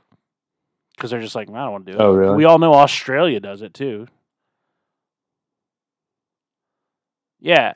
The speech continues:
Speaker 1: So, like,
Speaker 2: Australia?
Speaker 1: the best, yeah, Australia. The best example I can think of in Japanese is instead of saying,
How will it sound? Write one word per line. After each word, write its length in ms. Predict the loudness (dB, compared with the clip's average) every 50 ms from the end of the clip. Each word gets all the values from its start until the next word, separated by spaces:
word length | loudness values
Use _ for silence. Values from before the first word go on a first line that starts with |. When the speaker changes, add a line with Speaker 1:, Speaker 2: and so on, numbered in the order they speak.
| -10 -14
Speaker 1:
So, 240 | -14 -10 -2 2 4
like, 120 | 6 6 6
Speaker 2:
Australia? 80 | 4 0
Speaker 1:
the 60 | 0
best, 320 | 0 0 -2 -2 -4 -8 -20 _ _ _ _ _ _ _ _ _ -12
yeah, 220 | -8 -6 -6 -6
Australia. 720 | -6 -6 -8 -10 -10 -10 -14 -12 -12 -12 -12 -12 -14 -16 _ _ _ _ _ _ _ _ _ _ _ _ _ _
The 100 | -6 0
best 200 | 2 2 2 2
example 360 | -2 -4 -2 -2 0 0 0 -2
I 60 | -2
can 120 | -4 -8 -10
think 220 | -10 -10 -8 -6
of 220 | -4 -4 -4 -6
in 160 | -10 -16 -12 -6
Japanese 720 | -4 -2 -2 -2 -4 -8 -12 -10 -10 -10 -12 -14 -16 _ _ _ _ _ _ _ _ _ _ _ _ _ _ _
is 440 | -8 -6 -4 -4 -4 -4 -6 -10 -14 -18
instead 580 | -18 -18 -16 -16 -16 -16 -14 -4 0 2 2 2
of 140 | 2 -2 -6
saying, 580 | -6 -4 -4 -2 -2 -2 -4 -6 -8 -10 -12